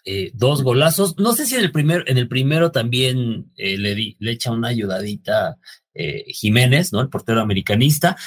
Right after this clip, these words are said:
pero como bien dices, América ganaba fácil, dos a cero. América se pudo haber ido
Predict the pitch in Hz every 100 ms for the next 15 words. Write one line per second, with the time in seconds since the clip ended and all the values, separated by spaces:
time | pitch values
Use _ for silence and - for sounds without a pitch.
0 | - - 160 170 160 - 139 143 160 156
1 | 170 196 - 120 151 156 110 107 120 131
2 | - 127 123 147 156 - 113 104 - 107
3 | 113 - 107 107 113 104 - - 104 104
4 | 104 107 104 92